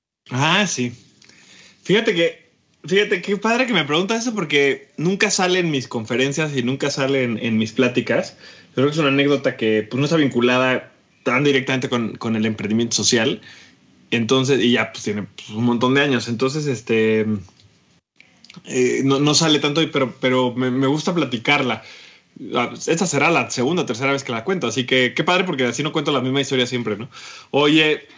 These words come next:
pues mira, la, la verdad es que no, no es una historia tan, eh, o sea, no es una aventura tan loca, simplemente en la escuela en la que yo iba,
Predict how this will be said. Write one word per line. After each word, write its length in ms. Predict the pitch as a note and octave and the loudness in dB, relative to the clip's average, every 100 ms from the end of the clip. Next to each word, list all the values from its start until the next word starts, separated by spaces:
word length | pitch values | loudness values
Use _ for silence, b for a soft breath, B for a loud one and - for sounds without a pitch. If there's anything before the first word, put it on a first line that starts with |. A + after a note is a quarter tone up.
| C#3+ D3+ | -10 -2
pues 120 | A3 | 0
mira, 220 | D4+ C#4 | 2 2
la, 200 | F#3 F3 | 2 2
la 120 | E3+ F3+ | 0 0
verdad 200 | G3+ D4+ | 0 -2
es 100 | - | -2
que 500 | F#3+ D#3+ C#3+ C#3 _ - | 0 2 0 -2 _ -6
no, 200 | E3 E3+ | -4 -2
no 100 | F#3 | -2
es 100 | F#3+ | 0
una 100 | F3 | -2
historia 460 | - D#3 D#3+ D3+ | 0 0 0 0
tan, 340 | D3 C#3+ D3 C#3+ | 0 0 0 -2
eh, 840 | C3+ B2+ A#2+ A2 G2+ F#2+ G2 - - - - - - | 0 0 0 0 -4 -6 -8 -10 -14 -20 -20 -16 -10
o 60 | - | -8
sea, 140 | A#2 - | -8 -2
no 80 | C3+ | 0
es 80 | D#3+ | 2
una 100 | B2+ | 2
aventura 420 | G2 - C#3 - | 0 0 0 0
tan 220 | A2 A2+ | -2 0
loca, 420 | C3 B2+ A2+ F#3+ | 0 0 -2 -2
simplemente 760 | - C#3+ C#3 C#3+ C#3+ C#3 C#3+ C3+ B B B _ | -2 0 2 2 2 2 0 0 B B B _
en 220 | C#3+ B2 | -2 0
la 180 | B2 A#2 | 2 2
escuela 240 | A#2+ D#3+ D3+ | 2 0 0
en 80 | |
la 20 | C3 | 0
que 100 | C#3 | 2
yo 100 | D#3 | 2
iba, 480 | E3+ C#3 C#3 G3 | 2 2 -2 -4